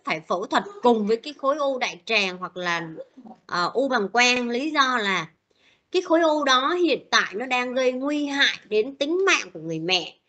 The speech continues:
Nếu như mà chúng ta không giải quyết thì nó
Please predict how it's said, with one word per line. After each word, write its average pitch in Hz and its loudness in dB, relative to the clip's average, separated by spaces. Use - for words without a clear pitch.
Nếu 269 4
như 330 4
mà 190 0
chúng 233 0
ta 277 6
không 330 0
giải 170 -4
quyết 349 -2
thì 196 -8
nó 190 -6